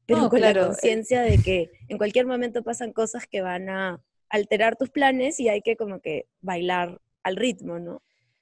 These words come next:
Speaker 2: Sí, digamos que si no hemos aprendido eso con todos los años que han pasado y con todas las cosas que se han movido, de la forma que se han movido,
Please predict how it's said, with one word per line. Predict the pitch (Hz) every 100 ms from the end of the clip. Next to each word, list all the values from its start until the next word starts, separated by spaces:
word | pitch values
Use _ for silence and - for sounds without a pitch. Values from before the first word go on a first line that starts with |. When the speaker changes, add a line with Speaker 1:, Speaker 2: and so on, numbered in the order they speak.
| _
Speaker 2:
Sí, | - 247
digamos | 196 185 190 208 202 -
que | 196
si | 185 - 180 180
no | 190
hemos | 196 208
aprendido | 214 185 180 180 185
eso | 185 - 196
con | 180 170
todos | 165 185 185 190
los | 190 -
años | 180 180 175
que | 185
han | 190
pasado | 180 - 185 175 180
y |
con | 202 170 170
todas | 190 196 196
las | 180 -
cosas | - 190 185 -
que | 180
se | 190
han | 185 185
movido, | 180 196 190 170
de | 170
la | 175
forma | - 190 202 196
que | 190
se | - 180
han | 175
movido, | 175 175 190 196 196